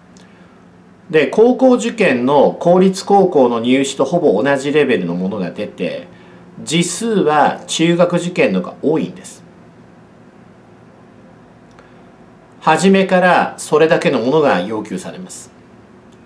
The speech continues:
国語の知識についても、膨大にことわざや慣用句やら、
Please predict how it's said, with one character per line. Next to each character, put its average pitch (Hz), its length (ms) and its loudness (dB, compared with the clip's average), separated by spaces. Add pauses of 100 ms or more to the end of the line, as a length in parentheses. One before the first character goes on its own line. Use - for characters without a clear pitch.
(800)
国 160 180 0
語 180 160 2
の 185 120 4
知 190 200 0
識 180 220 -4
に 127 120 -2
つ 143 120 -2
い 127 120 2
て 98 100 -2
も、 98 380 -4 (160)
膨 151 320 2
大 143 240 0
に 131 400 -4 (320)
こ 117 160 -4
と 117 140 -2
わ 107 140 4
ざ 107 140 -2
や 98 220 -2
慣 101 260 -8
用 98 200 -4
句 - 140 -14
や - 120 -12
ら、 - 220 -20